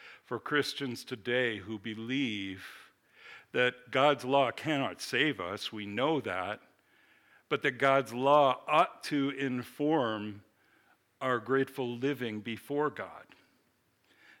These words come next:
Did the Old Covenant Sabbath, which was observed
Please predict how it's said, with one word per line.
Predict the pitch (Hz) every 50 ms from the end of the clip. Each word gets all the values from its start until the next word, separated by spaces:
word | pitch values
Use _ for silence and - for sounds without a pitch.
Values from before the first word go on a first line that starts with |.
| _ -
Did | - 127 120
the | 123 127
Old | 123 127 131 117 -
Covenant | - 147 135 131 131 127 113 -
Sabbath, | - - 143 127 131 131 139 139 127 - -
which | 131 117 - -
was | 127 120 110 - - - -
observed | 135 117 104 98 120 131 131 135 135 135 131 - -